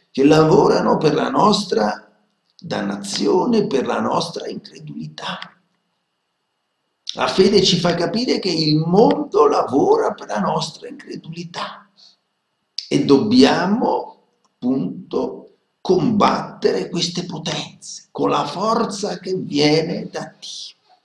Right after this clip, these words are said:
La fede ci dice che, attenzione, eh, ci dice un'altra cosa molto importante, che Dio permette queste prove,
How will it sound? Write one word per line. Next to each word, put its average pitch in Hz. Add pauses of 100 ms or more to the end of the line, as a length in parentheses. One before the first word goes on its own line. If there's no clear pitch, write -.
(300)
La 151
fede 208
ci 180
dice 208
che, -
attenzione, 151
eh, 135
ci 151
dice 202
un'altra 160
cosa 165
molto 185
importante, - (300)
che 214
Dio 285
permette 240
queste 123
prove, -